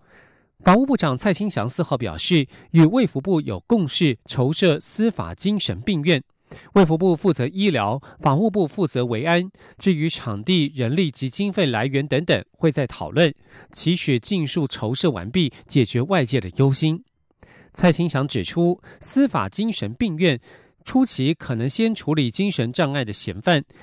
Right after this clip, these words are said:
未来是否可以扩大到包括精神症状还不至于犯罪者，以及在司法程序侦查、审理及执行当中者，也可进入到司法精神病院接受治疗，或是提供医疗协助，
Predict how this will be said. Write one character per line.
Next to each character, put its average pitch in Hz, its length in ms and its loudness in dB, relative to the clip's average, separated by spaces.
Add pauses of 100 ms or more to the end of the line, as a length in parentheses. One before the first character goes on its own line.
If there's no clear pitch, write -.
(140)
未 185 120 6
来 151 120 8
是 160 160 0
否 117 120 -4
可 170 120 -2
以 156 80 2
扩 180 200 0
大 156 160 0
到 143 160 2
包 170 220 2
括 165 240 2
精 196 220 -2
神 123 200 -4
症 165 220 0
状 160 160 2
还 123 180 -4
不 185 160 -6
至 240 200 -2
于 135 120 -6
犯 196 240 -2
罪 165 200 2
者， 85 280 -6 (240)
以 147 120 4
及 156 260 0
在 170 300 0
司 240 240 -2
法 113 200 -2
程 127 280 -6
序 160 160 -2
侦 233 240 0
查、 117 340 -4
审 156 300 -2
理 143 160 0
及 131 240 -4
执 160 240 0
行 135 240 -4
当 196 200 0
中 208 200 -2
者， 85 260 -4 (280)
也 190 180 6
可 117 180 0
进 185 240 -2
入 156 140 0
到 135 180 2
司 180 240 -2
法 87 180 -6
精 170 240 -4
神 107 200 -4
病 185 180 -2
院 147 180 0
接 160 140 -2
受 147 160 0
治 226 180 0
疗， 113 300 -4 (180)
或 175 140 4
是 147 160 2
提 - 240 -8
供 156 220 2
医 165 160 -2
疗 113 160 -4
协 101 260 -4
助， 165 240 2